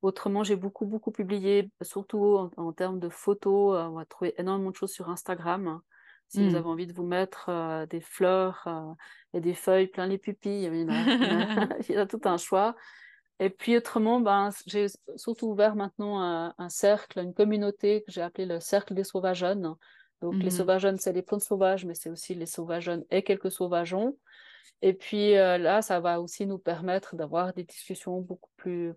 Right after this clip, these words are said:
Speaker 1: poussées parce que j'ai aussi des espaces de questions-réponses, euh, pour pouvoir, euh, rentrer en interaction aussi, euh, en discussion autour de, ben, de tout ce qui concerne l'alimentation,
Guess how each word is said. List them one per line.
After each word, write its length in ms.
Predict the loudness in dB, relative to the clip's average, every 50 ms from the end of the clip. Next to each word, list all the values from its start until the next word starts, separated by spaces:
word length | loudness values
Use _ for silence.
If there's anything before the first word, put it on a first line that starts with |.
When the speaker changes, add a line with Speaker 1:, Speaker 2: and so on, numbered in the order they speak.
| _
Speaker 1:
poussées 400 | -8 -8 -4 0 4 4 6 6 4
parce 200 | 2 -2 -4 -4
que 100 | -8 -8
j'ai 120 | -8 -8
aussi 240 | -8 -8 -8 -8 -6
des 200 | -6 -6 -6 -8
espaces 340 | -10 -6 -4 -4 -4 -4 -4
de 60 | -8
questions-réponses, 1000 | -10 -10 -10 -10 -10 -10 -8 -8 -8 -10 -8 -6 -4 -4 -4 -4 -6 -8 -10 -12
euh, 60 | -12 -12 -12 -16 -20 _ -20 -20 -20 -20 _ _
pour 100 | _ _ _
pouvoir, 340 | -6 -4 -4 -4 -6 -8
euh, 160 | -10 -10 -10 -12 -10 -10
rentrer 300 | -10 -10 -8 -8 -8 -6
en 120 | -4 -2 -2
interaction 640 | -2 -2 -2 -2 -2 -2 -4 -4 -6 -8 -6 -4 -4
aussi, 440 | -4 -6 -8 -10 -8 -8 -6 -6 -6
euh, 60 | -6 -8 -10 -12 -18 -20 -20 _ _ _ -6
en 220 | -4 -2 -2 -2
discussion 760 | -4 -6 -8 -8 -8 -10 -8 -6 -4 -4 -4 -4 -4 -8 -10 -16 _ _ _ -20 -16
autour 440 | -14 -14 -12 -8 -6 -4 -4 -4 -4
de, 380 | -4 -2 -2 -2 -2 -4 -4 -8 -10
ben, 120 | -10 -10 -8
de 100 | -10 -12
tout 180 | -14 -14 -14
ce 80 | -14 -14
qui 140 | -14 -14 -10
concerne 480 | -8 -8 -6 -4 -2 -2 -2 -2 -4 -8 _ _ _ -20 -20 _ _ _ _ -2
l'alimentation, 1200 | 0 2 2 4 2 0 0 -2 -2 -2 -2 -2 -4 -4 -4 -4 -2 -2 -2 -2 -4 -4 -6 -8